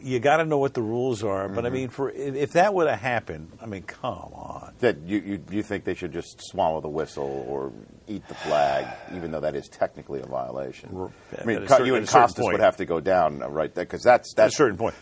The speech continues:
Speaker 2: that's Bob's,
Speaker 1: Well,
Speaker 2: that
Speaker 1: hey,
Speaker 2: is
Speaker 1: look, I,
Speaker 2: his,
Speaker 1: I, you know,
Speaker 2: that
Speaker 1: I'll
Speaker 2: is his bet, I guess
Speaker 1: he
Speaker 2: his bête noire in a way. That's his
Speaker 1: Yeah, well, Bob would know what bête noire means. You and I were
Speaker 2: <laughs> I probably even
Speaker 1: you know,
Speaker 2: just
Speaker 1: we're, we're,
Speaker 2: misused
Speaker 1: we're,
Speaker 2: it,
Speaker 1: we're,
Speaker 2: actually.
Speaker 1: we're, we're pu-, we're
Speaker 2: But
Speaker 1: public school kids.
Speaker 2: That's right.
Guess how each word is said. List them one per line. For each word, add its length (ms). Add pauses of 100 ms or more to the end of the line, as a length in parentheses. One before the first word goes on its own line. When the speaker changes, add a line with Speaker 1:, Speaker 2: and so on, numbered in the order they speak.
Speaker 2:
that's 240
Bob's, 460 (320)
Speaker 1:
Well, 140
Speaker 2:
that 100
Speaker 1:
hey, 60
Speaker 2:
is 60
Speaker 1:
look, 140
I, 140
Speaker 2:
his, 140
Speaker 1:
I, 100
you 100
know, 100
Speaker 2:
that 80
Speaker 1:
I'll 80
Speaker 2:
is 100
his 260
bet, 320
I 140
guess 160
Speaker 1:
he 40
Speaker 2:
his 80
bête 240
noire 400
in 60
a 60
way. 340
That's 220
his 300 (360)
Speaker 1:
Yeah, 160
well, 200
Bob 280
would 120
know 120
what 240
bête 220
noire 280
means. 320
You 80
and 140
I 200
were 300
Speaker 2:
<laughs> 400
I 100
probably 320
even 120
Speaker 1:
you 60
know, 60
Speaker 2:
just 80
Speaker 1:
we're, 100
we're, 280
Speaker 2:
misused 300 (140)
Speaker 1:
we're, 100
Speaker 2:
it, 60
Speaker 1:
we're, 80
Speaker 2:
actually. 400
Speaker 1:
we're, 140
we're 220
pu-, 140
we're 160
Speaker 2:
But 60
Speaker 1:
public 280
school 260
kids. 340
Speaker 2:
That's 240
right. 220